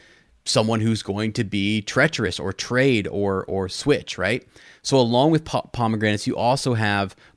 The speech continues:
plums. Brown Ben Plum betrays Dany. Theon refers to Winterfell as a ripe and undefended plum before he successfully takes it, betraying Robb. Illyrio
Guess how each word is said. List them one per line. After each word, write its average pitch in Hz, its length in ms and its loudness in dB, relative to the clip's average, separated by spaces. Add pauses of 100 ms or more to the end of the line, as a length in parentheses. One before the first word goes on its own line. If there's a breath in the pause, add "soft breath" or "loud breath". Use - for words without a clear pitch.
(120)
plums. 123 680 -2 (240 soft breath)
Brown 117 360 2
Ben 113 360 0
Plum 110 540 0
betrays 98 640 -2
Dany. 120 480 -2 (340 loud breath)
Theon 131 380 4
refers 107 360 -2
to 107 120 -4
Winterfell 107 600 2
as 101 160 -2
a 104 120 2
ripe 101 480 -2
and 123 160 0 (100)
undefended 107 1040 -2
plum 101 420 0 (240 loud breath)
before 107 300 0
he 101 180 -2
successfully 104 680 -2
takes 113 340 -2
it, - 140 -6
betraying 92 520 -4
Robb. 92 400 -2 (360 loud breath)
Illyrio 117 640 4